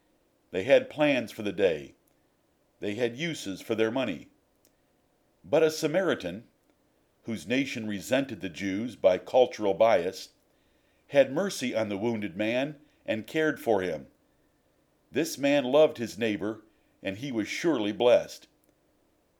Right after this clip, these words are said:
You may be sure that the great God of heaven ignored the priest and the Levite later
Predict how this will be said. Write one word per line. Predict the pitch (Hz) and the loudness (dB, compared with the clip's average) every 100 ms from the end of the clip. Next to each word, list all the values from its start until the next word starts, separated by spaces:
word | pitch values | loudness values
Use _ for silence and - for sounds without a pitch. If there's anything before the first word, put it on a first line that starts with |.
| - | -12
You | 92 120 | -6 0
may | 135 | 0
be | 131 123 | 0 -4
sure | - 175 120 95 | -4 2 2 2
that | 95 | -4
the | 101 | -10
great | 90 135 143 - | -2 0 0 0
God | 135 135 | 2 4
of | 127 | 8
heaven | 147 139 85 92 _ _ _ _ | 10 10 6 -8 _ _ _ _
ignored | - 87 92 120 147 156 120 | -8 -8 0 4 4 4 -2
the | 123 | -8
priest | - 156 147 147 - | -4 -2 -2 -6 -8
and | 127 143 | -2 -2
the | 135 | 0
Levite | 135 151 107 104 107 - | 0 -2 2 2 2 0
later | 135 117 85 90 | -2 -2 -6 -8